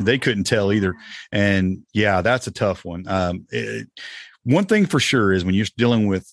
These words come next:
Speaker 1: a really heavy pest infestation or a really serious disease issue on a tree, being people who are really into organic methods, it gets hard because,
Speaker 2: Yes,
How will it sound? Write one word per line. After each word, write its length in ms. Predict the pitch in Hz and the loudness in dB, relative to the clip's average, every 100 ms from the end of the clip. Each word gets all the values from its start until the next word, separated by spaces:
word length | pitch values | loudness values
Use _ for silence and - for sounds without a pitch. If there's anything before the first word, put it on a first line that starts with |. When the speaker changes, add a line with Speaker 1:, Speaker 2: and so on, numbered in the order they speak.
| - | -10
Speaker 1:
a 120 | 90 | -8
really 760 | 85 85 92 110 123 120 123 101 | -8 -6 0 2 4 4 4 2
heavy 400 | 117 113 110 104 | 2 2 0 0
pest 420 | - 120 127 - | 0 0 0 -2
infestation 760 | 131 123 131 - 131 131 127 - | -2 0 -2 0 -2 -2 -4 -2
or 380 | 110 117 113 95 | 0 2 2 0
a 40 | |
really 300 | 87 101 110 | -2 0 0
serious 360 | - 113 113 - | -2 -4 -4 -6
disease 360 | 90 101 110 | -4 -2 -2
issue 260 | 120 110 117 | -2 -4 -2
on 80 | 107 | -4
a 40 | |
tree, 460 | 92 120 120 123 123 _ _ _ _ _ | 0 2 4 4 0 _ _ _ _ _
being 200 | - 143 | 2 2
people 460 | 131 151 143 127 113 | 2 2 2 2 2
who 120 | 120 | 2
are 100 | 110 | 4
really 260 | 101 113 113 | 4 2 2
into 140 | 107 104 | 0 -2
organic 480 | 101 95 107 107 | -4 -2 -2 -2
methods, 540 | 92 107 113 120 120 - _ _ _ - | -2 -2 -2 -4 -4 -10 _ _ _ -6
it 120 | 92 | -2
gets 200 | 101 - | 0 -2
hard 580 | - 78 78 73 76 73 - - | -4 -4 -2 -2 -4 -8 -14 -2
because, 500 | 101 - 95 92 85 | -2 2 2 4 2
Speaker 2:
Yes, 120 | - | -4